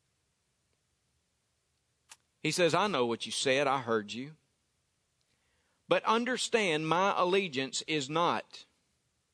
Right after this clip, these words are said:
to your authority." Now, I don't think Peter was a zealot here. I don't think he was trying necessarily to bring down the, the Roman Empire or bring down the Sanhedrin. I don't, I'm not sure he's really caught up in all the political mechanisms of the day.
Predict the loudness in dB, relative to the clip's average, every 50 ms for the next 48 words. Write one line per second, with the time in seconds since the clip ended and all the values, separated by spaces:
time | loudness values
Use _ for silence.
0 | _ _ _ _ _ _ _ -10 -8 -6 -2 0 0 0 0 0 -2 -2 -2 -2
1 | -4 -8 -14 -18 -20 -20 _ _ _ _ _ _ _ _ _ _ _ _ _ _
2 | _ _ _ _ _ _ _ _ -6 -6 -4 0 0 0 2 2 0 -2 -2 -2
3 | -2 -2 -4 -6 -4 -2 0 0 2 0 0 0 -2 -2 -2 -4 -2 0 0 0
4 | 0 -2 -4 -4 -6 -4 -2 0 0 0 0 0 -2 -4 -6 -8 -8 -8 -8 -10
5 | -12 -12 -12 -12 -8 -4 -2 -2 0 -2 -2 -2 -2 -4 -4 -4 -4 -4 -2 0
6 | 2 4 4 4 2 0 0 -2 -4 -4 -6 -10 -20 -20 -20 -6 -2 0 2 2
7 | 2 0 -2 -2 0 0 2 2 2 2 2 2 0 0 0 -2 -2 -6 _ _
8 | _ _ _ _ _ _ _ _ _ _ _ _ _ _ _ _ _ _ _ _
9 | -2 0 2 2 2 2 2 2 2 0 0 -2 -2 0 2 2 4 4 4 4
10 | 4 4 4 2 2 2 0 0 2 2 4 4 4 2 2 0 0 -2 0 0
11 | 0 0 0 0 0 -2 -2 0 0 0 2 2 2 4 2 2 2 2 2 2
12 | 0 0 0 0 2 2 2 2 0 0 0 2 4 4 4 2 2 2 2 4
13 | 4 2 2 2 2 2 2 2 2 0 0 0 0 2 2 2 2 0 0 -2
14 | -2 0 0 -2 -2 -2 -2 -2 -2 -2 -2 -4 -2 -2 -2 -2 0 -2 -2 0
15 | 2 2 4 4 2 2 0 -4 -8 -12